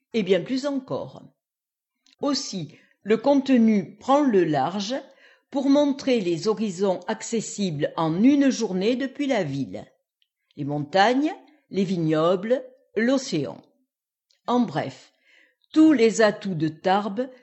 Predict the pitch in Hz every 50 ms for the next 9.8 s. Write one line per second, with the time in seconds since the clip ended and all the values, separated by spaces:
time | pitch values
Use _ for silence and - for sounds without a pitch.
0 | _ _ _ - - - - - 220 202 202 202 202 185 165 202 208 220 240 247
1 | 269 - - _ _ _ _ _ _ _ - 214 220 233 254 240 - - 226 208
2 | 180 202 254 262 262 - 226 - - - - - - - 160 151 156 160 175 180
3 | 175 214 220 247 - - _ _ _ _ _ _ _ _ - 220 208 202 196 170
4 | 170 165 160 175 170 - 226 277 _ _ _ _ _ _ - 226 226 - 247 240
5 | 240 - 247 220 220 214 214 208 180 170 202 202 180 160 151 196 190 - 196 185
6 | 185 190 180 160 156 - - 156 156 151 - - 151 151 160 180 196 196 226 247
7 | 269 _ _ _ _ _ _ _ _ _ _ - 247 269 294 262 208 185 196 175
8 | 165 156 147 151 160 156 - _ _ _ _ - 208 202 - 226 220 226 240 254
9 | 262 262 247 294 302 277 277 330 339 339 349 370 339 254 160 131